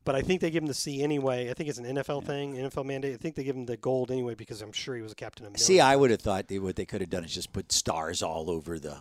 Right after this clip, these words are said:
Speaker 2: well,
Speaker 1: Just
Speaker 2: but then
Speaker 1: like
Speaker 2: they
Speaker 1: an
Speaker 2: could,
Speaker 1: Ohio State helmet or
Speaker 2: yeah,
Speaker 1: something?
Speaker 2: right, something like that.
Speaker 1: Uh, nope, that's how they do it. And I was actually
Speaker 2: Oh.
Speaker 1: in, I went down to the, um,
Speaker 2: Did you have
Speaker 1: equipment
Speaker 2: to,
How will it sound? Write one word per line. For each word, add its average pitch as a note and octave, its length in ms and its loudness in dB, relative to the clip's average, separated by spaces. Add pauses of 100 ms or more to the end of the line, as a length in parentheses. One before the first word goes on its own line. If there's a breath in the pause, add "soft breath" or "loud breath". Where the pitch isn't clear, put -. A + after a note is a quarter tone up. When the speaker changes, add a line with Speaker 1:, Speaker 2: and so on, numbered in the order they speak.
(120)
Speaker 2:
well, G#2+ 200 0
Speaker 1:
Just D3+ 100 8
Speaker 2:
but E3 80 8
then - 40 10
Speaker 1:
like C3+ 80 6
Speaker 2:
they D#3 60 4
Speaker 1:
an D3 60 4
Speaker 2:
could, D3 60 6
Speaker 1:
Ohio D#3+ 220 6
State D3+ 200 2
helmet D3 220 2
or - 40 8
Speaker 2:
yeah, G2+ 120 6
Speaker 1:
something? D#2+ 160 0
Speaker 2:
right, F#2+ 320 4
something F2+ 260 -2
like D#2+ 200 -8
that. C#2 220 -12 (240 soft breath)
Speaker 1:
Uh, D#3 300 8
nope, E3+ 240 4
that's D#3+ 180 -2
how F3+ 100 2
they F3+ 100 0
do G#3 140 2
it. F3+ 120 0
And C#3 260 -2
I C#3 120 0
was D3 140 2
actually D#3 300 0
Speaker 2:
Oh. D#3 80 4
Speaker 1:
in, F3 100 4
I D#3+ 100 4
went D#3+ 180 2
down D#3+ 260 4
to D#3+ 60 2
the, D3 200 0
um, C3+ 320 -2 (160)
Speaker 2:
Did - 180 -4
you G#3 60 6
have G3 60 8
Speaker 1:
equipment D#3 120 2
Speaker 2:
to, D3 40 6